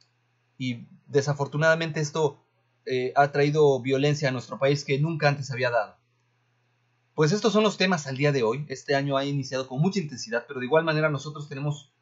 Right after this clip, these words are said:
la capacidad de revertir todo esto en la medida que trabajemos, en la medida de que hagamos cada uno nuestra parte, de que tomemos conciencia, de que realmente cuidemos a nuestros hijos, de que exijamos a los medios de comunicación nos den contenido de calidad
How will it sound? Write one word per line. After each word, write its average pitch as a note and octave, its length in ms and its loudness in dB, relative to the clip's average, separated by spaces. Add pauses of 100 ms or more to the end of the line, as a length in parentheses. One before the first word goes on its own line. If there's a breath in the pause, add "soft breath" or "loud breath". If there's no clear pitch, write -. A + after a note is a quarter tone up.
la B2 220 -2
capacidad C3 540 -2
de D3 80 4
revertir B2+ 560 -2
todo C3+ 240 2
esto B2 440 -8 (300)
en B2 120 -4
la B2 100 -2
medida C#3+ 340 4
que C#3+ 80 -6
trabajemos, B2 640 -2
en B2 60 -4
la A2 80 -4
medida B2+ 560 -2 (400)
de A2+ 260 -8
que A#2 160 0
hagamos C#3 400 2
cada C3+ 180 4
uno C#3+ 160 2
nuestra A#2+ 320 -4
parte, B2 460 -2 (160)
de B2 140 -6
que C#3 80 -4
tomemos D3 400 -2
conciencia, B2+ 840 -4 (300)
de A#2+ 100 -10
que C3 140 -2
realmente D#3 420 2
cuidemos D3 480 0
a C#3 60 0
nuestros A2 400 -6
hijos, C3+ 340 -4 (300)
de B2+ 160 -6
que - 340 -6
exijamos D#3 720 0
a C3+ 80 0
los C3 160 -4
medios E3 240 0
de D3+ 80 -4
comunicación C3+ 500 -4
nos D3+ 120 -6
den D3+ 140 -4
contenido D3 360 -4
de D3 100 0
calidad B2+ 500 2